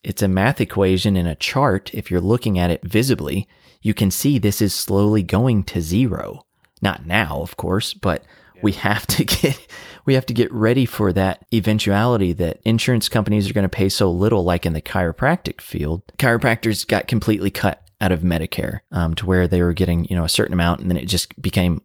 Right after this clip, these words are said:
Speaker 1: unsustainable. So most of them had to go cash pay. So it's something we're gonna have to look at as well in the physical therapy field.
Speaker 2: Yeah, for sure. And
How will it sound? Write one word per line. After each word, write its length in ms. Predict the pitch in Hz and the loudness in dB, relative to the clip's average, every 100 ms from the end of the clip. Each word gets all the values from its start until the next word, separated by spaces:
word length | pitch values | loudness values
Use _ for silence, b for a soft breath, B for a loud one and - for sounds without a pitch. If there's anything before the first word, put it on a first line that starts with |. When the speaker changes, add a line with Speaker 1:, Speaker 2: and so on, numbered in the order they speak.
| - | -2
Speaker 1:
unsustainable. 760 | 104 95 - 82 78 73 - - | -2 0 0 -2 -2 -6 -12 -10
So 240 | - 101 | -2 2
most 240 | 90 92 92 | 4 2 2
of 80 | |
them 60 | 87 | 0
had 180 | 85 80 | 0 -2
to 60 | |
go 120 | - 90 | -2 -2
cash 320 | - 104 - | -2 -4 -4
pay. 260 | - - - - | -6 -8 -12 -10
So 380 | - 82 78 B B B B | -2 -2 -2 B B B B
it's 140 | 113 - | 0 2
something 220 | 120 120 | 2 2
we're 120 | 110 | 2
gonna 160 | 101 98 | 4 2
have 120 | 87 | 2
to 80 | 85 | 0
look 240 | 82 85 | 0 0
at 140 | 85 80 | 0 -2
as 160 | 80 | -2
well 160 | 80 82 | -2 -2
in 80 | 82 | -2
the 160 | 85 - | -4 -4
physical 300 | - - - | -4 -4 -2
therapy 320 | 80 80 82 | -2 -2 -4
field. 320 | - 82 82 - _ _ _ 139 | -4 -4 -4 -8 _ _ _ -2
Speaker 2:
Yeah, 200 | 160 123 | 0 0
for 160 | 120 | -2
sure. 340 | 113 165 160 123 | -6 0 0 0
And 300 | 110 110 | -2 -4